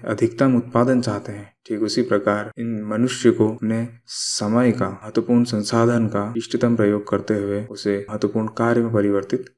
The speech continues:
करना होगा। नियंत्रण, शांति और उत्पादकता तीनों आपस में प्रत्यक्ष रूप से जुड़े हुए हैं। जैसा कि मैंने बताया है कि नियंत्रण और शांति आपस में जुड़े हुए हैं, ठीक उसी प्रकार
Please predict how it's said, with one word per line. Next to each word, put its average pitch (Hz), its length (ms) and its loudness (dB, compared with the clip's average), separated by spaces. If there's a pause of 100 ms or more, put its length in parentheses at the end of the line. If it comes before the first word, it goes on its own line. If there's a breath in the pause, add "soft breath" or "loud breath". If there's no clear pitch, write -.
करना 101 260 -4
होगा। 92 400 -8
नियंत्रण, 139 460 0 (120)
शांति 113 760 0
और 123 160 -2
उत्पादकता - 760 -8
तीनों 104 340 -4 (160)
आपस 127 420 0
में 113 320 -2 (120)
प्रत्यक्ष - 440 -2
रूप 113 120 4
से 117 140 0
जुड़े 113 200 2
हुए 120 160 -4
हैं। 110 220 -12
जैसा 101 220 -6
कि 107 100 -4
मैंने 104 200 0
बताया 117 380 0
है 113 100 0
कि 117 140 0
नियंत्रण 104 520 -4
और 101 100 -4
शांति 117 640 2
आपस 101 300 -4
में 113 80 0
जुड़े 120 200 6
हुए 107 160 -4
हैं, 101 300 -16
ठीक 120 200 0
उसी 117 200 0
प्रकार 107 440 -2